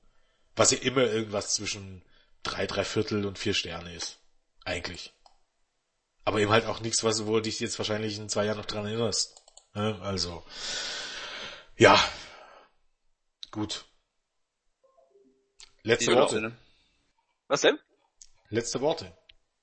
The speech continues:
Speaker 3: Soll ich
Speaker 2: Ja,
Speaker 3: anfangen? Oder Marvin, mach du mal,
Speaker 1: Ja.
Speaker 3: du hast immer
Speaker 2: Ich,
Speaker 3: angefangen.
Speaker 2: ich mach, ich sag nur, schaut euch die Show an, falls ihr es noch nicht getan habt. Und, ähm, überlegt euch zweimal, ob ihr für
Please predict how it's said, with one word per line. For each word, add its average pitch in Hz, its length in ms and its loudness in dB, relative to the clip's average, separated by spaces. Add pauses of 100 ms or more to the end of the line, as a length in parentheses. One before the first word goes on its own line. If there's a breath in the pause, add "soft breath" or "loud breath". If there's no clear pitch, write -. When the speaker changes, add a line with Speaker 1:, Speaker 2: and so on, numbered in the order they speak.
(1040)
Speaker 3:
Soll 139 140 -2
ich 131 60 2
Speaker 2:
Ja, 120 140 8
Speaker 3:
anfangen? 202 420 -2
Oder 123 160 -2
Marvin, 127 320 -2
mach 113 140 -4
du 123 80 -8
mal, 117 100 2
Speaker 1:
Ja. 131 60 6
Speaker 3:
du 120 60 6
hast - 100 -4
immer 110 220 -4
Speaker 2:
Ich, - 180 -4
Speaker 3:
angefangen. - 180 -10
Speaker 2:
ich - 160 -6
mach, 127 280 2
ich 120 180 -6
sag 120 200 2
nur, 120 140 -6
schaut 123 260 -4
euch 117 120 -6
die 120 120 -8
Show - 200 -6
an, 123 220 -2
falls 127 280 -2
ihr 101 80 -6
es - 80 -10
noch 120 80 -4
nicht 113 140 -8
getan 120 420 2
habt. 127 240 -2 (680 loud breath)
Und, 120 540 -6
ähm, 117 540 -2 (140)
überlegt 117 480 0
euch 120 120 -4
zweimal, 113 460 0
ob - 140 -8
ihr 110 180 -2
für 113 560 -4